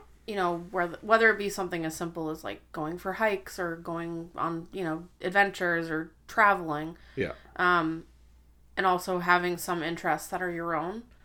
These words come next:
Speaker 2: Right.
Speaker 1: So that, you know, you, I don't think anyone can be your all. Um,
Speaker 2: I agree. I think we have a good balance. Um, 'cause we do spend a lot of time together compared to, I think, a lot of other couples. And I mean that in a good way, not in a complainy way.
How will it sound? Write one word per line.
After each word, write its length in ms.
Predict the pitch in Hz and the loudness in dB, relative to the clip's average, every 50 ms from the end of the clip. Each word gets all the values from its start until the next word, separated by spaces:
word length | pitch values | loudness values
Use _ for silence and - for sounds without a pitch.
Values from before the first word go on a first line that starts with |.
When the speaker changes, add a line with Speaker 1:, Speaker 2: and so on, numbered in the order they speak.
| - - - | -20 -10 -6
Speaker 2:
Right. 220 | 82 69 67 - - - | -6 -6 -6 -6 -10 -14
Speaker 1:
So 180 | - - - 185 | -12 -8 -2 2
that, 360 | 180 165 156 147 - - - - - - | 4 4 6 4 2 0 -6 -20 -18 -12
you 80 | - 185 | -8 -8
know, 100 | 170 160 | -6 -6
you, 180 | 165 165 - - - | -6 -8 0 4 6
I 80 | 208 | 6
don't 140 | 226 240 233 | 6 6 4
think 220 | 233 214 202 - - - - - - | 0 -4 -4 -6 -12 -18 -10 -2 0
anyone 380 | 185 196 202 202 202 202 196 | 0 2 2 4 2 2 2
can 200 | 196 208 190 185 | 0 -2 -2 -2
be 80 | 175 175 | 0 0
your 240 | 170 170 160 156 113 | 0 0 2 2 2
all. 460 | 104 113 147 147 156 180 202 214 208 - - - - - | 2 4 4 4 4 4 0 -2 -6 -12 -18 -20 -20 -14
Um, 380 | - 175 165 156 156 151 156 - | -10 -8 -8 -8 -8 -8 -6 -2
Speaker 2:
I 80 | - 92 | 0 0
agree. 400 | 90 82 78 71 55 60 - - - - _ _ _ - | 0 0 -2 -4 -6 -6 -8 -12 -16 -20 _ _ _ 8
I 60 | 123 | 8
think 140 | 147 156 165 | 8 10 10
we 80 | 175 | 10
have 120 | 165 151 139 | 10 10 10
a 40 | 113 | 8
good 200 | 90 98 82 76 | 6 6 6 6
balance. 560 | 87 80 78 73 76 76 78 - - - - - - - - - - - - - - | 4 0 0 -2 -4 -8 -10 -10 -12 -14 -14 -18 -20 -20 -20 -20 -20 -20 -16 -6 0
Um, 380 | 90 92 90 85 85 85 90 - | 2 2 4 2 2 0 -2 -2
'cause 140 | - 107 135 | 0 2 4
we 100 | 180 175 | 4 4
do 160 | 170 185 185 | 4 4 2
spend 640 | 180 - - - 104 98 101 101 101 95 87 - - - - _ _ _ _ _ _ _ - | 2 4 6 6 6 6 6 4 2 0 -2 -6 -14 -18 -20 _ _ _ _ _ _ _ -4
a 60 | 98 92 | 0 2
lot 600 | 90 90 82 78 78 80 80 80 82 87 98 117 | 2 2 2 0 -2 -2 0 0 0 4 4 4
of 160 | 120 120 - | 4 4 2
time 320 | - 147 135 131 135 139 | 0 0 2 2 0 0
together 500 | 127 - 139 139 139 139 135 139 139 139 - | -2 -2 0 0 0 0 0 -2 -2 -4 -4
compared 400 | - - 139 131 135 139 139 135 - | -4 -6 -4 0 2 2 2 2 2
to, 340 | - 139 135 135 131 135 - | 2 2 2 2 2 -2 -4
I 60 | - 110 | -6 -6
think, 180 | - 131 120 117 | -4 -2 0 4
a 40 | |
lot 180 | 117 120 120 113 | 4 4 4 4
of 60 | 73 | 2
other 120 | 107 123 123 | 0 0 -2
couples. 440 | - 131 127 127 - 131 127 - | -2 -4 -4 -2 -2 -2 -2 -2
And 100 | 85 82 | -2 -2
I 100 | 82 85 85 | -2 -2 -2
mean 180 | 87 87 87 | -2 -2 -2
that 100 | 87 - | -4 -4
in 60 | 60 76 | -6 -6
a 40 | |
good 200 | 76 - - - - | -6 -6 -6 -4 -4
way, 140 | - 71 71 | -4 -4 -4
not 240 | 73 65 58 - | -4 -6 -8 -8
in 80 | - 67 | -8 -10
a 60 | 71 | -10
complainy 500 | - - - 71 - 78 76 76 76 78 76 | -12 -12 -14 -10 -8 -6 -6 -6 -6 -8 -8
way. 220 | 76 76 76 73 | -8 -10 -12 -14